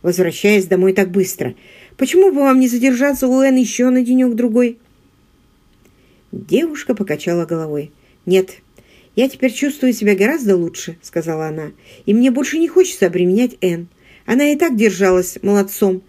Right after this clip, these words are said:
развлекала и терпела меня целую неделю. Кроме того, я уже отправила назад свои вещи. Я останусь сегодня в обители Сократа».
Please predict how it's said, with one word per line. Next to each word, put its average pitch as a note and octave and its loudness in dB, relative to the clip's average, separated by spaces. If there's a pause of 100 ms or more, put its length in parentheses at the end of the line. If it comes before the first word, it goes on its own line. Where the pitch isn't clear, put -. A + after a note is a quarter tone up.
(340)
развлекала A#3+ 2
и A3+ 2
терпела A#3 2
меня A3 0
целую D4+ 2
неделю. D#3+ -2 (500)
Кроме G#3 2
того, G3+ 2
я G3+ 4
уже G3 2
отправила F#3+ 2
назад F#3+ 0
свои C4 0
вещи. - -4 (720)
Я D4 4
останусь D#4+ -4
сегодня B3 0
в F3 -2
обители A3 -2
Сократа». D#3+ -6